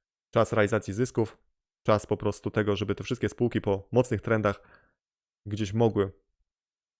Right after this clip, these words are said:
znaleźć jakieś ciekawe miejsca wsparcia, czy jednak to jest tylko chwilowy przystanek i będziemy kontynuować jakiś szaleńczy rajd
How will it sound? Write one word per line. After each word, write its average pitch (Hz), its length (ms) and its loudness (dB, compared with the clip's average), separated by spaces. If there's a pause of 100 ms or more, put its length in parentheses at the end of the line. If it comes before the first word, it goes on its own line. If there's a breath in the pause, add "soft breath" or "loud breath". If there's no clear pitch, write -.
(640)
znaleźć 104 520 -2 (600)
jakieś 110 200 -8
ciekawe 104 360 0
miejsca 101 420 -6
wsparcia, 127 560 -4 (440)
czy 220 120 -8
jednak 110 380 0 (500)
to 117 60 -4
jest 104 100 -2
tylko 101 180 -4
chwilowy 104 380 -2
przystanek - 520 -10 (280 soft breath)
i 117 60 -6
będziemy 104 300 -2
kontynuować - 720 -6 (360 soft breath)
jakiś - 200 -8
szaleńczy 104 440 0
rajd 98 260 -2